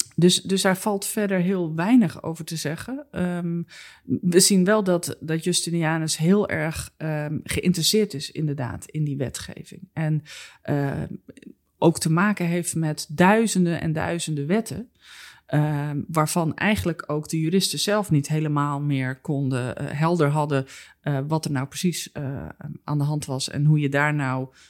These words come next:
eh, ja, meer focus in kon aanbrengen. Ehm, en kijk, als keizer is hij toch ook een bron van wetten. Eh, dus als keizer, in dit geval zijn oom die de wet aanpast, eh,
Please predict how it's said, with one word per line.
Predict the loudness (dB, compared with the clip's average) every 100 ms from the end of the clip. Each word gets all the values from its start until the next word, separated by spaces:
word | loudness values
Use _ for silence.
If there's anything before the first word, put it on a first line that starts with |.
| _
eh, | -4 -2 -2 -6 -8 -10
ja, | -8 -6 -6 -8 -12 0
meer | 4 4
focus | 4 4 4 0 -4
in | -6
kon | -6 -6 -6
aanbrengen. | -4 -4 -4 -2 -4 -6 -14 -18 -18 -20 _
Ehm, | 2 4 4 4 2 0 -2 -6 -8 -10 _
en | 4 4
kijk, | 6 2
als | 2 0
keizer | 2 2 2 0
is | -2
hij | -2 -2 -2 -4 -6 -18 -4
toch | -4 -2
ook | -4 2
een | 6 6
bron | 8 8 10 8
van | 4 -2 -2
wetten. | -2 -4 -6 -20 _ _ _ -20 -20 -20 _
Eh, | 0 2 0 -2
dus | -2 0
als | 0 -2
keizer, | 2 4 6 4 2 0 -6 _ _ _ _ _
in | 0 2
dit | 0
geval | -4 -8 -6
zijn | -6 -4
oom | 0 2 2
die | 0 -4
de |
wet | -4 -6 -8
aanpast, | -6 -4 -4 -8 -10 -10 -10 -20 -20 -20 0
eh, | 2 2